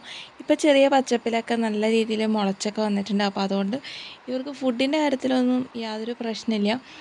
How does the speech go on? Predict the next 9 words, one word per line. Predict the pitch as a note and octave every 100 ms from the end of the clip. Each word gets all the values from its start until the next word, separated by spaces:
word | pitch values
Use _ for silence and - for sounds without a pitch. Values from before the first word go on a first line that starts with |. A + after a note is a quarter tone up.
| - - - - -
അതുപോലെ | A3+ A3+ A#3 B3+
തന്നെ | C4 C4+ C#4+
പുഴയുള്ളത് | D4 C4 B3 C4 C#4 C4 B3+
കൊണ്ട് | B3 A#3+ C#4
വെള്ളത്തിൻ്റെ | C4 A#3 A3+ - A#3 C4
കാര്യത്തിലും | C4+ B3 - B3 C4+ -
വലിയ | A3+ A3 C4
ബുദ്ധിമുട്ടൊന്നും | E4 D4 B3+ B3+ B3+ B3
ഉണ്ടാവില്ല. | A#3+ A3 G#3